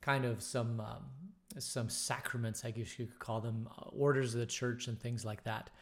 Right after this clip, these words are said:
Uh, but so this is, this is kind of putting a bow around the,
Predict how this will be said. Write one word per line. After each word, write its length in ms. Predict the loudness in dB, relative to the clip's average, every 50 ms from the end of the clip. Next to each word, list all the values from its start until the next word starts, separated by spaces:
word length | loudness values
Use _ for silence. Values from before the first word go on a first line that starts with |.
| -20 -18 -18 -18 -18 -20 -6 2 6
Uh, 420 | 8 10 10 10 10 8 6 6
but 400 | 6 8 10 12 12 10 8 6
so 160 | 6 8 10
this 300 | 12 12 12 12 12 12
is, 200 | 10 10 10 8 2 -4 -12 -20 -20 -20 -20 -20 -6 2 6
this 180 | 6 6 8
is 120 | 6 4 6
kind 280 | 8 8 10 10 10
of 100 | 8 6
putting 280 | 6 6 6 8 8 6
a 80 | 6 6
bow 340 | 8 10 12 12 12 10
around 500 | 10 8 6 6 6 4 4 4 2 0
the, 340 | 0 0 0 0 -2 -4 -6